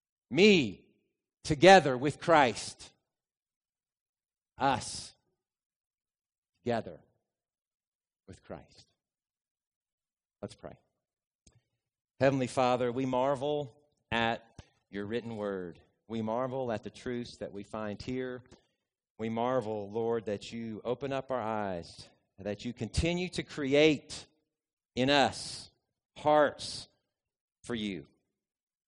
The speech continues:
Hearts that are humble, hearts that desire lifelong interaction with your Son.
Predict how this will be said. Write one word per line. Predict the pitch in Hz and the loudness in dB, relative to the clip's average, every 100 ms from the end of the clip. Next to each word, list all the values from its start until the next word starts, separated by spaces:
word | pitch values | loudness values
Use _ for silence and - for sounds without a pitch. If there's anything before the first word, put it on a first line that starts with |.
| _ | _
Hearts | 131 143 147 - | -2 0 0 -2
that | 127 113 | -4 -4
are | 98 | -4
humble, | 131 151 160 165 165 - - _ _ _ _ _ | -4 -2 4 4 4 0 -16 _ _ _ _ _
hearts | 135 139 143 127 - | 0 2 2 -2 -6
that | 113 107 95 - _ _ _ _ _ - | -4 -2 -4 -6 _ _ _ _ _ -10
desire | 104 90 104 117 139 147 151 151 147 139 - _ _ _ _ - | -10 -4 0 2 2 2 0 0 -2 -6 -12 _ _ _ _ -16
lifelong | 78 107 127 139 135 - - - _ _ 107 117 120 120 120 | -4 2 4 4 0 -8 -16 -20 _ _ -4 -2 0 -2 -4
interaction | 110 110 104 98 95 - 104 90 | -4 -4 -2 -2 -2 -6 -10 -10
with | 95 - | -12 -12
your | 90 | -16
Son. | - 90 76 | -12 -12 -12